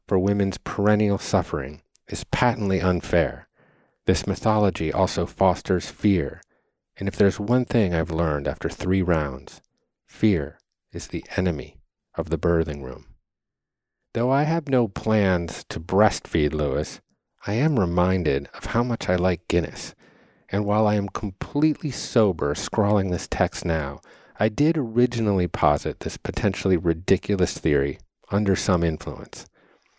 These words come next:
I have subsequently learned that this thesis is actually known as the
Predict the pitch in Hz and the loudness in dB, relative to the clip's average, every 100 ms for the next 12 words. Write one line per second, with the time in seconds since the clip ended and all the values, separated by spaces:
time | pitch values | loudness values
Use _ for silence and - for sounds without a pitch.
0 | _ - 104 104 - 143 117 - 92 82 | _ -2 2 2 4 4 4 0 0 0
1 | 78 69 73 87 - - _ - 101 113 | 0 -2 -6 -10 -18 -20 _ -4 0 0
2 | 107 - - 123 117 76 - 92 90 90 | -2 -4 0 2 2 -2 0 0 2 0
3 | - 92 90 90 87 82 - 87 | 0 0 2 2 2 0 0 -4